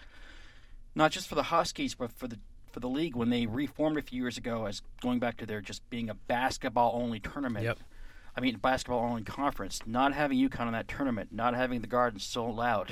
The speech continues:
Speaker 1: you know, on a, you know, selling out Madison Square Garden on a Wednesday afternoon because you had uconn people there.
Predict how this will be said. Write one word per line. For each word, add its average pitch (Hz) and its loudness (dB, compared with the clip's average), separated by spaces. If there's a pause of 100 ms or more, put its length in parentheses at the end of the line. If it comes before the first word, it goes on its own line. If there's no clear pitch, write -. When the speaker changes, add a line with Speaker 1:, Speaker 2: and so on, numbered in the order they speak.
(140)
Speaker 1:
you 107 -8
know, 95 -6
on 101 -2
a, 101 -4 (360)
you 214 4
know, 143 8 (100)
selling 190 6
out 170 6
Madison 156 4
Square 139 -2
Garden 135 4
on 123 2
a 113 0
Wednesday 120 -2
afternoon 117 -2
because 104 -6
you 107 -6
had 107 -4 (100)
uconn 117 -4
people 104 -6
there. 95 -4